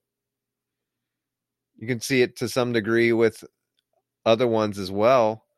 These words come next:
You know, the, you have your expectation and your idea of the spoken word of the Savior.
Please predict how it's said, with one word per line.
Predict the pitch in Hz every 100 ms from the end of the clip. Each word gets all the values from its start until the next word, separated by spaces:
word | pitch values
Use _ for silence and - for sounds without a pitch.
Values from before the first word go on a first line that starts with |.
| _ _ _ _ _ _ _ _ _ _ _ _ _ _ -
You |
know, | 117 110
the, | 107 113 107 101 _ _ _ _ _ _ _ _ _ _ _ _ _ _ _ _ _ _ -
you | 120
have | 123 131 123
your | 123 123
expectation | 120 123 - 135 117 131 127 - 127 113 110
and | 107 107
your | 110 110
idea | 98 104 101 107 117 117
of | 113 101 101 98
the | 101
spoken | - 107 101 101
word | 98 98 98 101 98
of | 98 95 92 90
the | 98 95
Savior. | - 101 95 92 98 95 101